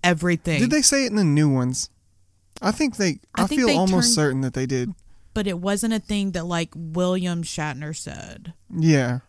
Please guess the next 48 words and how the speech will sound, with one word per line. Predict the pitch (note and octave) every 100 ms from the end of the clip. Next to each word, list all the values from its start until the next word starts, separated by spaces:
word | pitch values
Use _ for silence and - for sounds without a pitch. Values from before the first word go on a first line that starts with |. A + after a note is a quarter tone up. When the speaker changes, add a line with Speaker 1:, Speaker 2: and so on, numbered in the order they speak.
| -
Speaker 1:
That | - E3
was, | E3 F3
like, | D#3+
one | D#3+ D#3+
of, |
it, | - D#3+
that | D#3+
was | D#3+ D#3
never | D3 D3+
said. | - - - - -
Speaker 2:
That's | F#3+ A3+
another | A#3+ A3+
one | G3 F#3
of |
those | E3+ D3+
things, | F3+ F3 C#3+
though, | C#3 C3 C3 - - -
where | C#3+
I | C#3+
can | -
absolutely | C#3 C#3+ - D3 C#3+ C3+ C3
see | D3
it | C3
just | B2+ B2
being | C#3
a | C3
cultural | C#3+ C3+ - D3+
thing. | - F#3 F#3
Speaker 1:
I | F#3+
can, | G3 F3+
too. | F3 E3
Speaker 2:
Where | D#3 C#3+
people | E3+ D#3 D3
are | C#3
real | C#3
into | C#3 C3+
Star | - C#3+
Trek, | D3 C3 B2
and | C3
they're | B2+ B2
like, | B2 - - - -
"Well, | C3+
beam | D3 D3
me | E3+
up, | -
Scotty." | - C3 B2+ G#3+
Speaker 1:
Yeah, |
yeah. | G3 F#3 E3+